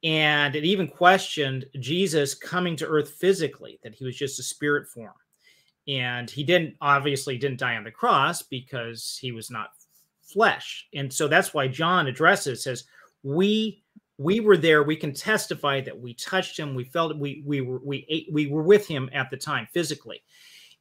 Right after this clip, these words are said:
And so there's a lot of attestations to the fact that Jesus had physical form.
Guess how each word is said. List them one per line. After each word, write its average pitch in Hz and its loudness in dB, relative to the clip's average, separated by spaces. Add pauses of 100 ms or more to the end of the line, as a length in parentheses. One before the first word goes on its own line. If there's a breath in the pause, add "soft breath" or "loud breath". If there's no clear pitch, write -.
And 143 0
so 156 -2
there's 135 0
a 151 0
lot 147 8
of 135 0
attestations 139 -4
to 123 -8
the 120 -10
fact 123 -2
that 117 -12
Jesus 123 -8
had 117 -6
physical 120 -10
form. 139 -4